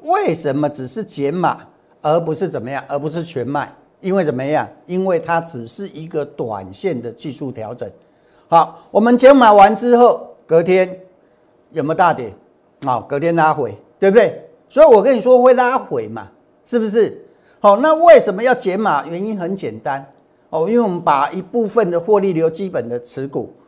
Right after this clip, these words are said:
好，把那个大部分的把它获利掉。如果有拉回的话，我们再买回来。好，如果没有拉回的话，我们手上还有持股，对不对？往上涨也好，往下涨也，往下做拉回也好，往下拉回买回来，你可以做到差价；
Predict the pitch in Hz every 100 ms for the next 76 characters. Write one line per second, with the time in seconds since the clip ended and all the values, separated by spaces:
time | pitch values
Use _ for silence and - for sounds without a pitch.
0 | _ - 135 135 143 143 185 196 180 -
1 | - _ _ _ - 233 185 208 185 196
2 | 156 127 135 147 180 160 156 156 131 -
3 | _ 151 254 302 214 190 233 269 233 196
4 | 185 196 190 147 175 175 127 113 107 120
5 | 127 101 98 _ _ _ _ _ - 202
6 | 185 285 269 208 247 220 226 208 165 170
7 | 202 165 170 135 139 202 160 143 127 -
8 | 131 143 113 - - 175 165 156 - -
9 | _ _ - 160 156 160 233 170 139 131
10 | 135 156 151 120 110 120 110 196 170 135
11 | 107 98 104 107 120 _ 139 131 135 185
12 | 147 - _ - 170 147 147 143 120 117
13 | 117 113 120 156 185 285 269 247 220 180
14 | 156 160 165 147 143 147 147 175 160 139
15 | 147 147